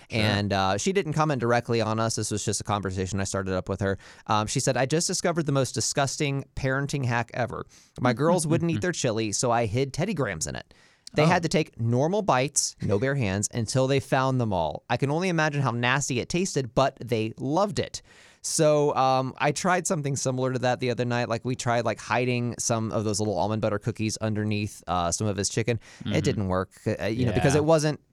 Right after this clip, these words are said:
Speaker 2: chili in her case where you have to dig through it to get to the thing.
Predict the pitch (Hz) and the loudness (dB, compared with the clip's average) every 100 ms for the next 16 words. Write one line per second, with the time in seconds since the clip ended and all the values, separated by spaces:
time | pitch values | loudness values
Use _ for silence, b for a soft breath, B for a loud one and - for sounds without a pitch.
0 | _ - 147 151 143 113 135 131 147 143 | _ -2 0 2 0 0 0 0 -2 0
1 | 120 117 107 120 - 95 107 107 - 113 | -2 0 2 0 0 -2 -2 -2 -2 -2
2 | 123 101 110 123 120 143 | 0 -2 -2 -2 -2 -4